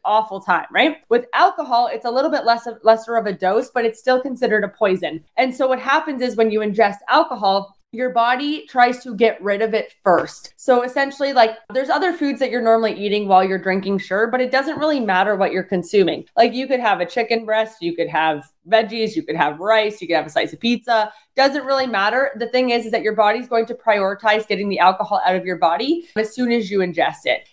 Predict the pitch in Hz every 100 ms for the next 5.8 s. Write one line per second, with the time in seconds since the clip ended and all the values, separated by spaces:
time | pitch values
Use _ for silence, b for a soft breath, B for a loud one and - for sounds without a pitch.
0 | - 247 294 330 285 277 262 254 220 226
1 | - 233 226 214 202 190 214 277 - 240
2 | 214 226 226 240 220 - 180 170 180 170
3 | 262 240 196 170 170 247 247 247 - 180
4 | 175 254 247 214 196 170 165 208 233 247
5 | 226 214 214 196 185 202 190 170